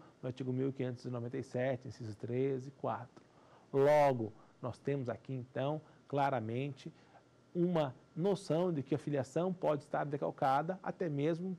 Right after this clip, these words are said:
por presunções legais da reprodução assistida,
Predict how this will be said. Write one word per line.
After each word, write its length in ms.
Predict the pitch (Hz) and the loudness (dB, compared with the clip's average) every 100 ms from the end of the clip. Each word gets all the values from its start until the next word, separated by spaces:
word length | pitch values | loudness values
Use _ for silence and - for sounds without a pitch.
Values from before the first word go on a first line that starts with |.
| - | 0
por 340 | 147 156 170 - - | 2 4 0 -8 -16
presunções 680 | - 175 147 160 - 170 180 | 0 2 4 0 -2 -2 0
legais 540 | 196 185 156 180 190 - - - | 0 2 4 4 0 -6 -20 0
da 160 | 143 | 2
reprodução 460 | 139 151 160 151 165 | 4 2 0 -2 -2
assistida, 600 | 165 175 - 175 175 170 | -2 -4 -4 -4 -2 -2